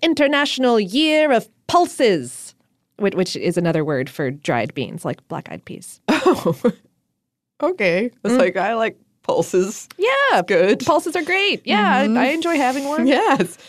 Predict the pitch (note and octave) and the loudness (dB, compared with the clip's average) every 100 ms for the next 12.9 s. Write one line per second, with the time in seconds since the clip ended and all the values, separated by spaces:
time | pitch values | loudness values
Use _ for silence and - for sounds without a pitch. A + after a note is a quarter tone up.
0 | - - - F#4 D#4 F#3+ D3+ D3+ C4 - | -8 -8 -4 -2 0 2 0 0 -4 -8
1 | - _ _ _ _ _ - - - F#3+ | -20 _ _ _ _ _ -8 -4 0 2
2 | A#3 C4+ - A#3 A3 - A3+ A#3 A3 G3 | 2 0 2 2 2 -2 0 2 2 0
3 | - G#3+ F#3+ G3 - G#3 A#3+ A#3 G#3+ F3 | -2 -2 0 -2 -2 -2 0 -2 -2 -2
4 | F3+ G#3+ - F#3 F3+ F3+ - E3+ E3+ - | -2 -4 -4 -2 0 0 0 2 2 -2
5 | - F3 F3+ F3+ E3 D3+ C#3 C#3+ F3+ A4 | -8 -4 -2 0 0 -2 -4 -4 -2 0
6 | C#4 D3+ C#3 C#3 D3+ D#3 C#3+ A#2 A#2+ A2+ | 0 0 -2 -2 -4 -2 -2 -2 -2 -4
7 | - - A#2 A#2+ D3 - - - E3+ E3+ | -6 -10 -8 -8 -8 -12 -20 -4 -2 0
8 | F#3+ F#3 F3+ - G#3+ G#3+ G3 D3+ D3 D#3 | 0 -2 -4 -2 -2 0 0 0 -2 -2
9 | C#3 C3 D#3+ D3 A3+ D4 D3 C#3+ F#3+ F#3 | -4 -4 -4 -2 -2 -2 -4 -4 -2 0
10 | F3+ D#3 D#3+ D3 - C#3 C3+ - G3 G#3 | 0 0 -2 -6 -6 -8 -8 -8 -4 -2
11 | G#3+ - D3+ C#3+ C#3 - - - - D#3 | -2 -6 -8 -8 -10 -12 -20 -16 -6 -4
12 | D3 D3 B2 - - G#3+ D#3 A#2+ | -4 -4 -6 -8 -8 -4 -4 -6